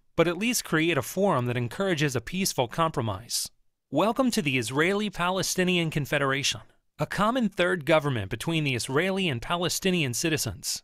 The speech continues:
specifically designed to foster peace, tolerance, and economic prosperity between the two nations. Here's how it works. First off, both Israel and Palestine will keep their respective governments.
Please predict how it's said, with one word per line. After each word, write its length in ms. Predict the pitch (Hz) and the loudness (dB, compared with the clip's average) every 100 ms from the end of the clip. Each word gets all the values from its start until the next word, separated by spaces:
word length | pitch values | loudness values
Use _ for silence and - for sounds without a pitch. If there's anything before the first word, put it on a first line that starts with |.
| _ - | _ -10
specifically 760 | - 185 - 247 247 226 208 | -2 0 2 2 0 0 0
designed 460 | 180 147 160 143 117 | 2 2 2 2 -2
to 60 | |
foster 460 | - 160 156 - 120 | 2 2 2 2 -2
peace, 540 | 113 185 185 190 - - - | -2 -4 -2 -2 -4 -6 -4
tolerance, 680 | 170 175 190 202 196 - | 0 2 2 0 -2 -2
and 180 | - 131 - | -4 -6 -4
economic 480 | 185 202 185 180 - | -2 2 2 2 0
prosperity 680 | 156 139 - 170 170 110 101 | 0 0 0 0 0 0 -4
between 400 | - - 196 226 | -6 -2 0 0
the 80 | |
two 160 | 196 185 | 0 0
nations. 720 | 143 127 - 104 120 - - _ _ _ _ _ _ | 0 0 -2 -4 -8 -8 -8 _ _ _ _ _ _
Here's 300 | 202 233 226 | -2 0 2
how 140 | 190 | 0
it 60 | 127 | 0
works. 540 | 113 92 - - - _ _ | -4 -4 -6 -6 -6 _ _
First 320 | - 240 - | 2 4 4
off, 280 | 156 131 - - | 4 4 -2 -2
both 240 | 170 147 - | 0 0 0
Israel 500 | 269 - 240 233 220 | 0 2 2 2 2
and 240 | 151 180 180 | 0 0 0
Palestine 640 | 175 180 156 - 110 113 | -2 0 0 2 2 0
will 80 | 117 | -2
keep 300 | - 226 226 | -2 -2 0
their 100 | 156 | 2
respective 500 | 123 - 175 170 113 | 0 -2 -2 -2 0
governments. 640 | 170 165 98 - - | 0 0 -4 -8 -10